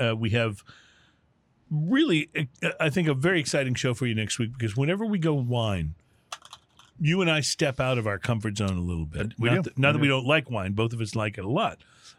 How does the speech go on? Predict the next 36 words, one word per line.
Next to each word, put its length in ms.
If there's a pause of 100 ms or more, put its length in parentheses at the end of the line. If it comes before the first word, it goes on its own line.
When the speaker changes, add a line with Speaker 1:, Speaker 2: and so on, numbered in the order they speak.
(160)
Speaker 1:
But 200
we 140
really 440
don't 280
know 240
Speaker 2:
<clears throat> 140
Speaker 1:
much 140
about 340
wine. 340 (280)
So 180
we 160
allow 540
Mark 300
Burrell 380
to 120
come 220
on 260
and 220
school 360
us. 320 (460)
And 440
it's 180
always 380
so 140
much 180
fun 260
to 100
me 200
because 320
I, 280
I, 240 (100)
I 40
feel 240
like, 280 (880)
you 100
know 200